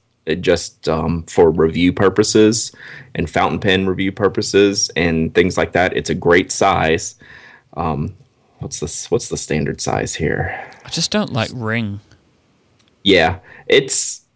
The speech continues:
Speaker 1: when you get it, when you get it in hand, it's so well made. It feels strong and durable that you kind of overlook the ring. And normally I'm with you, Mike. I, I, I don't,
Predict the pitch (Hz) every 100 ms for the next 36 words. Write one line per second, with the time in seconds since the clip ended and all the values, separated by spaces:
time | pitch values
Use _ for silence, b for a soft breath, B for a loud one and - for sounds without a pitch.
0 | - 107 107 120 127 170 - - - _
1 | _ _ _ _ _ _ _ _ _ 110
2 | 107 104 113 127 110 101 95 95 110 120
3 | - - _ _ - 90 - - - -
4 | _ _ _ _ _ _ _ _ _ _
5 | _ _ _ _ _ _ _ - - 117
6 | 120 107 110 92 87 95 113 120 - -
7 | - 110 - - 92 98 98 87 90 95
8 | 101 127 - _ b b b b 92 92
9 | - 98 90 107 101 95 80 92 98 101
10 | 113 - 71 69 71 90 101 117 131 120
11 | 107 117 135 80 78 78 80 - 85 85
12 | 53 85 82 - 87 85 - 98 98 -